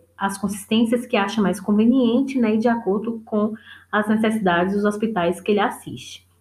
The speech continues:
tá? Então, em relação a os tipos de consistência do, das dietas orais hospitalares, nós iremos ver em mais detalhes na aula ao vivo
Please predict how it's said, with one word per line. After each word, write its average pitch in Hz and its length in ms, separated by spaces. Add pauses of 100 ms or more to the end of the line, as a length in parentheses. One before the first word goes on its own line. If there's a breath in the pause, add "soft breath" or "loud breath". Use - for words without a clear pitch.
(100)
tá? 202 360 (280 loud breath)
Então, 220 300
em 330 140
relação 247 480
a 262 340
os - 160
tipos 311 320
de 254 100
consistência 214 720
do, 202 360
das 226 300
dietas 214 600 (380 loud breath)
orais 175 360
hospitalares, 185 600
nós 202 200
iremos 214 340
ver 185 140
em 190 100
mais 165 220
detalhes 196 640
na 214 160
aula 196 240
ao 220 100
vivo 190 580